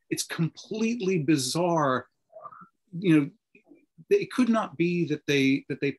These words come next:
planned this intentionally, but it's, but it's showing how well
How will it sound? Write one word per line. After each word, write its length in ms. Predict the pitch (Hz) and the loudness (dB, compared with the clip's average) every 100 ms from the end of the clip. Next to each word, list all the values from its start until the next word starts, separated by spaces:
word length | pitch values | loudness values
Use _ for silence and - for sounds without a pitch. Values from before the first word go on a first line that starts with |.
| - | -2
planned 380 | 151 156 151 139 | 2 4 4 2
this 220 | 139 - | -2 2
intentionally, 920 | 127 120 202 233 156 123 113 104 107 _ | 2 2 0 -2 0 0 0 -4 -6 _
but 140 | 151 | 0
it's, 400 | 143 139 - - - _ _ _ _ _ _ _ | 0 -2 -4 -8 -12 _ _ _ _ _ _ _
but 180 | 131 147 | -2 0
it's 580 | 151 165 - - - - - | 2 0 -2 -2 -4 -8 -8
showing 640 | - - 190 196 185 170 | -2 0 2 2 2 0
how 240 | 147 156 | 0 0
well 580 | 151 127 139 151 170 160 | 0 0 0 0 0 -2